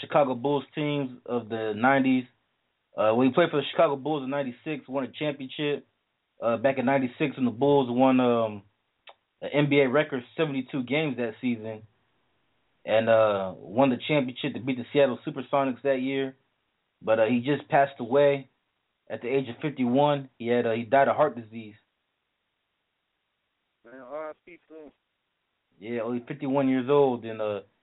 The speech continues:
Speaker 1: he played for the Chicago Bulls, the Jersey Nets, Los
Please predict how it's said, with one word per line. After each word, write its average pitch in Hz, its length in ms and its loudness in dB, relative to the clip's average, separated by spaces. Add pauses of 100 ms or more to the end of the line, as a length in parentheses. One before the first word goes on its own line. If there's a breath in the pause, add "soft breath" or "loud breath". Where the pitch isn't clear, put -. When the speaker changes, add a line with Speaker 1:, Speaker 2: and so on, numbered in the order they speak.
(260)
Speaker 1:
he 110 100 -14
played 147 260 0
for 120 80 -12
the 117 160 -6
Chicago 151 320 2
Bulls, 147 420 -4
the 127 60 -6
Jersey 147 400 -4
Nets, 151 400 -4 (680)
Los 139 220 2